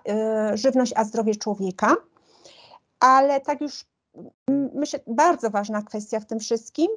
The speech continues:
dla rodziców, e, to jest to, że najważniejszym źródłem wiedzy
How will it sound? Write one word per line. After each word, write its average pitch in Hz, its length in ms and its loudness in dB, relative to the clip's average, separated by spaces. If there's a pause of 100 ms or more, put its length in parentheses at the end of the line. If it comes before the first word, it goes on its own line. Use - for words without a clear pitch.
dla 247 240 4
rodziców, 233 540 -2 (960)
e, 226 460 0 (180)
to 262 100 0
jest 240 340 -4
to, 220 320 2 (160)
że 226 300 6
najważniejszym 240 840 0
źródłem 214 520 -2 (160)
wiedzy 220 460 2